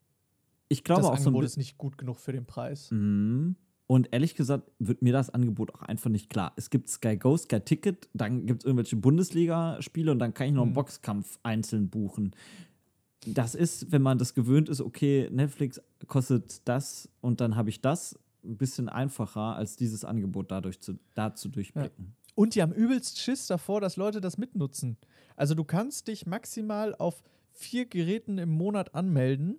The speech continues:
Speaker 2: und sobald, aber du kannst auch nicht, also normalerweise ist ja so bei Netflix oder so, du kannst dich auf
Speaker 1: Mhm.
Speaker 2: zigtausend Geräten anmelden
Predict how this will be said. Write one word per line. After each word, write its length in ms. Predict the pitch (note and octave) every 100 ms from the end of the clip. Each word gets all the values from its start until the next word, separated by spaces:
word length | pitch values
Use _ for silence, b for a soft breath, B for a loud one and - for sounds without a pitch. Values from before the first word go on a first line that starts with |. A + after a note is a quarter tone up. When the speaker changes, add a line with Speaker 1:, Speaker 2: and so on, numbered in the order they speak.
| _ -
Speaker 2:
und 160 | D3+ D3
sobald, 360 | D3 D3+ -
aber 280 | D#3 D#3+ D3+ C#3+ -
du 140 | D#3+
kannst 360 | D3 G#3 - -
auch 180 | D#3+ -
nicht, 300 | G#3 - - _ -
also 320 | C#3 C3+ B2+ b b b
normalerweise 460 | - D3 F3 D3+ C#3
ist 140 | C3+
ja 80 | C#3+
so 100 | C3+
bei 140 | B2+ B2
Netflix 400 | C#3+ - D3+ D3+
oder 140 | C#3
so, 80 | C3
du 80 | A#2+
kannst 200 | C#3 C#3+
dich 60 |
auf 120 | A#2+ A2
Speaker 1:
Mhm. 340 | G#2 G2 G2
Speaker 2:
zigtausend 560 | D3 C3 C#3+ C#3 C3+ B2
Geräten 400 | B2 B2+ C#3+ -
anmelden 580 | D3 E3 E3+ E3 F3